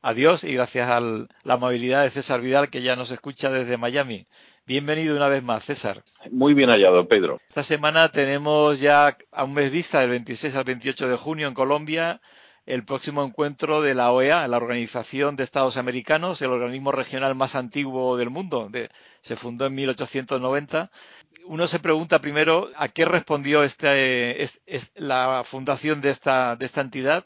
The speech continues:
Speaker 1: cuáles eran sus principios originales, qué sentido tenía.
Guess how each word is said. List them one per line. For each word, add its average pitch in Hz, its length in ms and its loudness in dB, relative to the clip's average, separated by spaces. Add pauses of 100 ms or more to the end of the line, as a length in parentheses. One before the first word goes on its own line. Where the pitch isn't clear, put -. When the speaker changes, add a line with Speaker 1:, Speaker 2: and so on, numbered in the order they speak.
Speaker 1:
cuáles 135 240 -2
eran 139 160 -2
sus - 160 -14
principios 131 500 -8
originales, 139 800 -4
qué 131 160 -6
sentido 131 440 -6
tenía. 143 640 -6